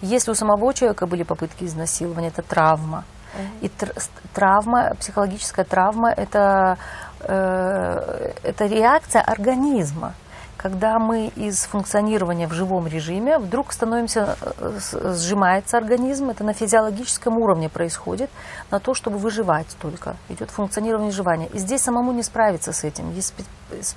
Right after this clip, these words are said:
Speaker 1: техники, которые помогают это сделать. Если, э, эта попытка изнасилования была со стороны мамы, это тоже в-, в-, никуда не девается. Оно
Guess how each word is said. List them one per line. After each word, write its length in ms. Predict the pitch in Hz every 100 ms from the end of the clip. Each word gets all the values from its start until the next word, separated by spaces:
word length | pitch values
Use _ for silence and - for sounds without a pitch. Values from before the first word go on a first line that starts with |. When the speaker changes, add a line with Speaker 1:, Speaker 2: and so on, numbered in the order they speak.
| -
Speaker 1:
техники, 440 | - 233 185 160
которые 260 | - 165 175
помогают 480 | 175 180 165 170 160 -
это 100 | 165
сделать. 440 | 147 156 170 - - - - - - - - -
Если, 560 | - 185 254 254 247 - -
э, 540 | - 214 214 214 -
эта 140 | 202 208
попытка 380 | 220 240 -
изнасилования 440 | 220 226 - 220 208
была 400 | 208 208 208 -
со 160 | -
стороны 300 | - 214 214
мамы, 280 | 214 220 240
это 140 | 240 240
тоже 480 | 262 247 165 - - - -
в-, 200 | - - - 208 - 208 -
в-, 80 | -
никуда 280 | 208 214 233
не 120 | 240
девается. 520 | 220 220 220 175 - 170
Оно 180 | 190